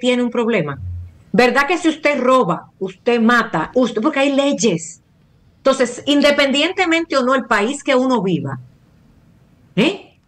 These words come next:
Y de-, abra su mente, no se quede trancado en su casita, con su caso, no se me quede en su barrio, no se me quede en su país, ábrase a nivel mundial. Tenemos que vivir en orden, tenemos que tener las cosas escritas,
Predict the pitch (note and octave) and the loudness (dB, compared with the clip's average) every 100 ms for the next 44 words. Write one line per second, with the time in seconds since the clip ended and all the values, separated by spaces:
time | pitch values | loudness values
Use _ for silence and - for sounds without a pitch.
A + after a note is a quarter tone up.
0 | _ F#3+ G#3 B3 - - C4+ D#4+ D#4+ D4 | _ -4 0 0 0 4 4 6 2 0
1 | C#4 G#3+ A3+ C#4+ C#4 A3 G#3+ A#3 D4+ C#4+ | -2 2 2 0 0 -2 -2 -2 -2 0
2 | C#4+ C#4+ A#3+ A3 B3 C4 C#4 - A3+ G#3 | -2 -2 -2 -2 -2 -2 -4 -8 -6 -4
3 | - C4 C4 - F#3 F#3+ F#3 F#3 E3 A#3 | -4 -2 -2 -2 -4 -4 -6 -4 0 0
4 | A#3 G#3+ A#3 D4 C4+ C4 B3+ B3+ F#3+ G3+ | 0 -4 -2 -2 0 0 -2 -2 0 2
5 | A3+ G#3 F3+ - - A3 C#4+ D#4 D4 C#4 | 0 -2 -4 -6 -8 0 0 0 -2 0
6 | C4+ C4 B3+ G#3 F#3 F#3 A#3 - - C#4+ | -2 -2 -6 -2 0 0 -2 -4 2 4
7 | C#4 C4 G#3 F#3 E3+ G3 F#3+ G3 G#3+ G#3+ | 6 4 2 -2 -2 -2 -2 0 2 2
8 | E3+ D#3+ D#3 D3+ - _ _ _ _ _ | 2 2 0 -4 -12 _ _ _ _ _
9 | - C4 C#4+ E4+ F4 D4 C#4 C#4+ C4+ A3+ | 0 2 2 0 0 -2 0 -2 0 2
10 | A#3+ B3 A3+ A3 A3+ D4 D4+ D4 C4 C4+ | 2 2 0 0 0 -2 -2 -2 0 0
11 | C#4+ C#4 B3+ D4+ D4 C#4 C4+ C#4 B3 | -2 -2 -4 -2 -6 -4 -2 0 0